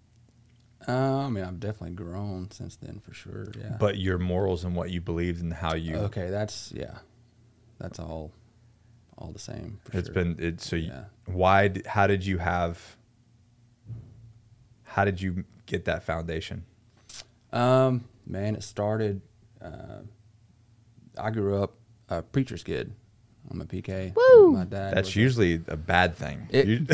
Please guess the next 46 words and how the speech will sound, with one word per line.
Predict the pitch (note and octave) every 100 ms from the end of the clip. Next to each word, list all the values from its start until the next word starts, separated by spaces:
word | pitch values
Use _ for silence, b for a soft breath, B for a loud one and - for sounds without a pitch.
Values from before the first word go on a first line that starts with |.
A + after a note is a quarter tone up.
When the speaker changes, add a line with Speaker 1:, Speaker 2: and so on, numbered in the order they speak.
| C#3
Speaker 2:
<laughs> | - C#3+
Speaker 1:
right, | D3+ D#3+ A#2+ -
and | C#3+ F3 F#3
it | D#3+
was | D3+ F3+ D3
there | A#2+
for | -
a | G#2+
Speaker 2:
Yeah, |
Speaker 1:
while. | A2+
Speaker 2:
that's | A#2 A2+
Speaker 1:
I'm | C3
Speaker 2:
her, | G#2+
too. | - A2
Speaker 1:
Yeah. | G#2 - A2+ - - C#3 - D3
Speaker 2:
<laughs> | B2 - C#3+
Speaker 1:
Honestly, | G#2+ B2+ A2 G#2+ G#2+
yeah, | A#2 A#2
I |
had | B2 A2+
my | G#2+ G#2+
rebellious | G2+ G2 G2+ G2+ G2+
stage, | - F#2+ F#2+ G#2+ G2+
but | F#2+ - - - -
by | G#2 G2+
the | G2+
time | A#2 A2
I | G2
had | F#2+
met | G#2+ -
Christian, | - A2+ G2 F#2+ F#2 -
you | G2
know, | F#2+ F#2
I |
was | G2 F#2+
kind | - F#2+
of | F#2
past | G2 F#2+ G#2
all | F#2 F#2+
that | G2 G#2
and | G2 F#2 G2 - _ -
had | F#2+
rededicated | G2 G2 G2 G2 G2 G2+
my | F#2
life. | F#2+ G2+ G2 -
So, | G2 G2 G2